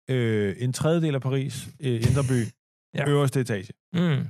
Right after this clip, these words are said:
Speaker 1: Hvor,
Speaker 2: øverste
Speaker 1: som
Speaker 2: etage.
Speaker 1: alle sammen har fundet for sammen.
Speaker 2: Og Sacré-Cœur.
Speaker 1: Og,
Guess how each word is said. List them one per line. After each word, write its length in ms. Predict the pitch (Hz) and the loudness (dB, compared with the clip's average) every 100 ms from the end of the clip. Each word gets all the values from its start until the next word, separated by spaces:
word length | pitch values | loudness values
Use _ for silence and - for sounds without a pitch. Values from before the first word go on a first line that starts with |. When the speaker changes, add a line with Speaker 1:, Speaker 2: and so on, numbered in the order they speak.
| - | 2
Speaker 1:
Hvor, 160 | 202 | 4
Speaker 2:
øverste 260 | 165 139 139 | 4 2 2
Speaker 1:
som 140 | - | 2
Speaker 2:
etage. 100 | 117 | 2
Speaker 1:
alle 100 | 175 | 2
sammen 180 | 165 165 | 2 2
har 40 | |
fundet 240 | 143 139 131 | 4 2 2
for 60 | |
sammen. 340 | 127 107 113 110 - _ | 0 -2 -4 -8 -12 _
Speaker 2:
Og 100 | - | 0
Sacré-Cœur. 460 | 151 147 135 131 135 | 2 4 4 4 4
Speaker 1:
Og, 160 | 120 | 4